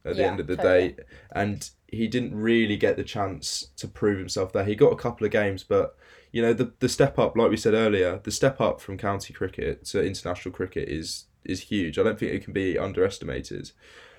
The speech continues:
Speaker 2: No.
Speaker 1: So I feel like he needs that time to, to grow,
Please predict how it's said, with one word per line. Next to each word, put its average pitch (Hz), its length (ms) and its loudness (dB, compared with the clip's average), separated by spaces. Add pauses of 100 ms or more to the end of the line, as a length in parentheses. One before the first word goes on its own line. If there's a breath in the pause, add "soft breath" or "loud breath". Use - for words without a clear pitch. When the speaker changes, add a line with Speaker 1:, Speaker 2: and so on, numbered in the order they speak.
Speaker 2:
No. 202 140 -16
Speaker 1:
So 104 420 4
I 110 40 2
feel 120 200 2
like 113 200 4
he 117 100 -2
needs 117 600 0
that 110 200 2
time 98 560 -2 (640)
to, 113 160 -4
to - 240 -6
grow, 101 680 4